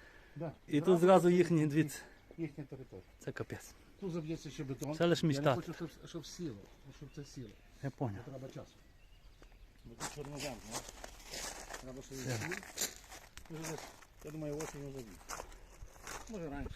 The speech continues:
Speaker 2: Клас. Так що підхід такий до коней сильний.
Speaker 1: Які коні, такі
Speaker 2: Попали в
Speaker 1: такі.
Speaker 2: рай вони. Ну.
Speaker 1: Це все приватна земля.
Speaker 2: Це сила.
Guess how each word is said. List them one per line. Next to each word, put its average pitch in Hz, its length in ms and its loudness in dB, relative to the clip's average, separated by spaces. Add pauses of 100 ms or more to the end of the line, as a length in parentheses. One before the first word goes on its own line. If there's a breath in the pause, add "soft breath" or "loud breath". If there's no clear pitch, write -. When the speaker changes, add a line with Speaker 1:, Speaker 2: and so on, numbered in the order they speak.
Speaker 2:
Клас. 127 320 -2 (2750)
Так 127 240 -6
що 135 120 -4
підхід 143 420 -2
такий 160 280 -2
до 147 120 0
коней 147 320 2
сильний. 110 240 -8 (1700)
Speaker 1:
Які 135 220 -10
коні, 175 180 -4
такі 185 120 -4
Speaker 2:
Попали 170 380 6
в - 20 8
Speaker 1:
такі. 165 120 8
Speaker 2:
рай 127 140 6
вони. 113 140 -2 (840)
Ну. 131 180 0 (540)
Speaker 1:
Це 185 80 -2
все 220 180 -4
приватна 202 400 -4
земля. 151 240 -6 (1700)
Speaker 2:
Це 143 160 -4
сила. 104 280 -2